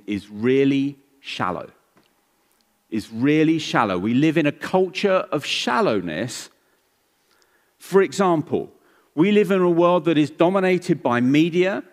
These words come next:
and highly manipulated by social media and the image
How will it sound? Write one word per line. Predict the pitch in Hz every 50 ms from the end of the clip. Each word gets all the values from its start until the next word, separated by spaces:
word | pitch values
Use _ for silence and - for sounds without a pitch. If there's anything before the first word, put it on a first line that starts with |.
| _ -
and | - 131 131
highly | 127 - - 190 185 190 190 180 170
manipulated | 165 160 170 160 - - 147 156 156 151 - - 151 -
by | - 139 139
social | - - - 143 135 123 - - 131
media | 113 110 104 95 85 92 76 65 - _ _ _ - - - _ -
and | 127 135 143 139
the | 147 147 156 -
image | - 170 180 196 196 202 202 196 180 - -